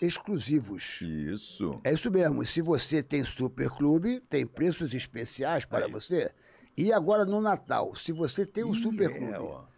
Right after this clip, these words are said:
Speaker 1: se você tem o Superclube, você tá, você vai tá aqui no aplicativo. No Natal agora, só você que tem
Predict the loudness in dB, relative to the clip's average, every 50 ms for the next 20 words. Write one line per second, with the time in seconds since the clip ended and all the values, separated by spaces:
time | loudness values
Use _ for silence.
0 | _ _ -18 -10 -8 -6 -4 -4 -4 0 0 0 2 2 2 2 2 0 0 -2
1 | -4 -6 -8 -10 -12 -12 -8 -2 0 0 0 0 -4 -6 -6 -4 -4 -4 -4 -4
2 | -6 -8 -10 -10 -8 -8 -8 -8 -8 -6 -4 -4 -4 -2 -4 -6 -6 -6 -10 -16
3 | -20 _ _ _ _ _ _ _ _ -2 0 2 2 4 2 2 0 0 2 2
4 | 4 4 2 2 2 2 4 4 4 2 0 -4 -8 -2 0 2 2 4 4 4
5 | 2 2 2 0 -2 -2 -4 -4 -4 -8 -12 -12 -4 0 2 4 4 2 0 -2